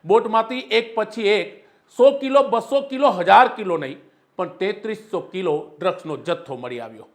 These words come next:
જેની આંતરરાષ્ટ્રીય બજાર કિંમત લગભગ બે હજાર કરોડ કહેવામાં આવી રહી છે.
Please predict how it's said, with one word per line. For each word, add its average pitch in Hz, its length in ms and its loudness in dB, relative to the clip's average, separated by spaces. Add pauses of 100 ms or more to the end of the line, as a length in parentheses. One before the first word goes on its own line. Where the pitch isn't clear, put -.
(280)
જેની 175 380 -4
આંતરરાષ્ટ્રીય 180 680 -4
બજાર 156 340 -2
કિંમત 170 280 -10 (300)
લગભગ 156 400 -8
બે 160 180 -4
હજાર 160 280 0 (120)
કરોડ 147 260 -4 (160)
કહેવામાં 135 380 -6
આવી 117 180 -16
રહી 113 160 -20
છે. 117 100 -20